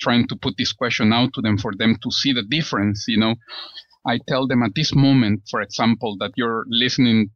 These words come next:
to our class or even to our listeners at this moment, you know, when, whenever they listen to this conversation here between us, you know, they can think, you know, "Am I dreaming this, uh,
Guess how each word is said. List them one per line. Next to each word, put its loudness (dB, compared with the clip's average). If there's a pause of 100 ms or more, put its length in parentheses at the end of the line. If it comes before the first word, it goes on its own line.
(140)
to -2
our -2
class -2
or -2
even 2
to -4
our -2
listeners 0
at -8
this -6
moment, 4
you -2
know, 0
when, 0
whenever 0
they -2
listen 0 (160)
to -6
this 0
conversation 0
here 0
between -2
us, 0 (340)
you 2
know, 4
they 0
can 0
think, 4
you 0
know, 0
"Am 2
I 0 (380)
dreaming 4 (160)
this, -2
uh, -2